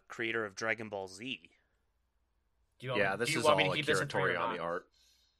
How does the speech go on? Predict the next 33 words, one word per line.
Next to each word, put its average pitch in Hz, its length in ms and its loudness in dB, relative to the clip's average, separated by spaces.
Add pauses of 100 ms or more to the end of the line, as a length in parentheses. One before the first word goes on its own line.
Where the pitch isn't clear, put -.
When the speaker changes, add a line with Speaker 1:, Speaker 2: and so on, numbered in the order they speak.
(840)
Speaker 2:
Don't, 147 260 -6
don't 156 180 0
say 156 120 -2
Dragon 139 260 0
Ball 131 140 0
Z 135 180 -6
if 127 100 -8
you 127 60 -12
want 120 140 -6
me 147 80 -4
to 143 40 -4
keep 135 100 -4
Speaker 1:
Mm. - 20 -8
Speaker 2:
this 113 120 -12
at 117 100 -12
three. 117 280 -12
It 190 140 -6
needs 247 160 2
to 233 40 -6
be 269 60 -2
number 262 160 2
four. 247 300 6 (120)
You're 240 160 4
right. 175 240 6
Good 220 140 -4
call. 147 240 2
Let's 180 100 -4
move 208 160 2
right 170 120 8
that 143 120 6
up. 113 160 -4 (1200)
Speaker 3:
Motherfucker. 226 1040 6
Speaker 2:
<laughs> - 640 -8